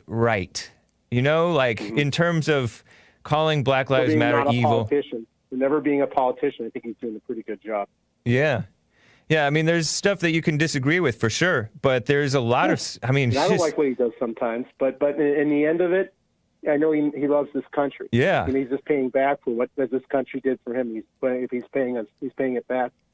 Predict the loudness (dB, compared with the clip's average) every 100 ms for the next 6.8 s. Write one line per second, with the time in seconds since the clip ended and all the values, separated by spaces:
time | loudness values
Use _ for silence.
0 | _ 0 2 0 0 -2 -2 -6 -6 -6
1 | -6 -4 -4 -6 -12 -14 _ _ 0 2
2 | 0 -2 0 0 2 0 0 0 0 0
3 | 2 2 0 2 2 4 4 4 2 2
4 | 0 -4 -12 _ _ -2 0 2 2 2
5 | 2 0 -2 -8 -8 0 2 2 0 0
6 | 0 0 -4 -2 2 2 2 0